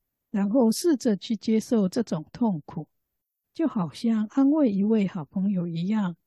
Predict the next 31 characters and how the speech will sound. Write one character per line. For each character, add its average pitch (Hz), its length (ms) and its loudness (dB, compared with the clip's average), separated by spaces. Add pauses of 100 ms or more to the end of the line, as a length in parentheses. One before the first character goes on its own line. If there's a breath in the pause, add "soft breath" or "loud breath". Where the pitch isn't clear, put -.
(120)
对 190 300 4
自 254 160 -4
己 185 200 -8
说 233 560 0 (680)
：“你 202 260 2
当 302 180 4
然 190 320 4
会 220 160 6
有 180 220 6
这 233 140 2
一 262 120 6
种 180 340 2
感 175 160 -8 (160)
觉， 156 460 2 (140)
因 220 160 6
为 202 260 6
你 165 240 0 (100)
被 254 160 6
伤 277 320 4
害 262 300 4
了。” 185 220 -2 (680)
或 359 120 -2
者 220 160 0
说 233 580 2 (580)
：“这 262 120 2
真 254 240 4
的 226 120 2
是 226 320 0
很 175 320 -4
伤 277 380 2
人， 165 440 2